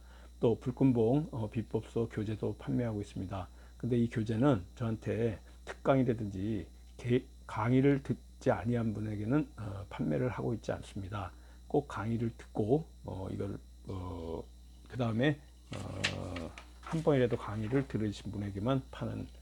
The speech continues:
어, 비법서입니다. 자, 우리가 이렇게 유튜브에서 구독과 좋아요를 눌러주시면요. 제가 불금봉의 지속적인 활동과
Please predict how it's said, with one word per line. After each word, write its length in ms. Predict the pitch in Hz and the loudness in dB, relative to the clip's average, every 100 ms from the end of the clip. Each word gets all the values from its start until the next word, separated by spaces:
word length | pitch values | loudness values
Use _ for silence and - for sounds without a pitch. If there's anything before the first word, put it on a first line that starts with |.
| - | -12
어, 180 | - 95 - | -10 -8 -10
비법서입니다. 800 | 120 - 107 - 95 92 90 - - - - - - - - | -10 -10 -10 -8 -8 -6 -6 -8 -14 -18 -18 -18 -20 -20 4
자, 260 | 135 - - - - | 4 4 -2 -18 -4
우리가 540 | - 139 127 123 113 - | 4 8 8 8 6 2
이렇게 260 | 123 120 | -2 2
유튜브에서 840 | 117 135 - 123 123 117 98 101 90 | 2 2 2 4 4 4 0 0 -2
구독과 480 | - 120 117 120 113 | -2 0 0 2 0
좋아요를 680 | - - 113 107 110 113 110 | 0 0 0 2 2 0 0
눌러주시면요. 760 | 110 113 104 107 - 127 156 98 - | 2 2 0 -4 -2 0 0 -2 -6
제가 200 | - 98 | -6 -6
불금봉의 600 | - 110 - 104 104 104 | -4 -2 -2 -2 -2 -4
지속적인 520 | - 113 113 113 110 | -4 -4 -2 -2 -2
활동과 560 | 101 135 143 135 104 | -2 -2 2 2 0